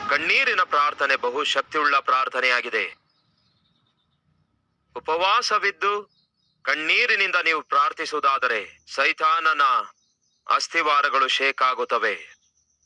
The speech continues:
ಹಾಗಾಗಿ ಸೈತಾನನು ನೀವು ಬೇರೆ ಏನೇ ಮಾಡಿದ್ರೂ ಒಪ್ಪಿಕೊಳ್ತಾನೆ, ಆದ್ರೆ ನೀವು ಪ್ರಾರ್ಥಿಸುವುದು ಅವನಿಗೆ ಸ್ವಲ್ಪವೂ ಇಷ್ಟ ಇರಲ್ಲ. ನೀವು ಸಭೆಗೆ ಹೋಗುವುದಾದ್ರೆ ಹೋಗಿ ಅನ್ನುತ್ತಾನೆ,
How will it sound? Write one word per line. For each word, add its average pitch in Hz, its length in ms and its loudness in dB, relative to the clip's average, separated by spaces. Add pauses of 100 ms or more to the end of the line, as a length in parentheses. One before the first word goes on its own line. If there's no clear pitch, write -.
(160)
ಹಾಗಾಗಿ 147 400 2
ಸೈತಾನನು 185 760 0 (640)
ನೀವು 147 120 0
ಬೇರೆ 165 320 0
ಏನೇ 185 360 2
ಮಾಡಿದ್ರೂ 202 360 0
ಒಪ್ಪಿಕೊಳ್ತಾನೆ, 151 640 0
ಆದ್ರೆ 127 360 0 (160)
ನೀವು 135 160 -2
ಪ್ರಾರ್ಥಿಸುವುದು 175 800 0
ಅವನಿಗೆ 147 320 0
ಸ್ವಲ್ಪವೂ 151 400 -2
ಇಷ್ಟ 143 200 -2
ಇರಲ್ಲ. 123 340 2 (960)
ನೀವು 107 100 -10
ಸಭೆಗೆ 170 380 0
ಹೋಗುವುದಾದ್ರೆ 165 720 0
ಹೋಗಿ 196 480 -4
ಅನ್ನುತ್ತಾನೆ, 160 540 -2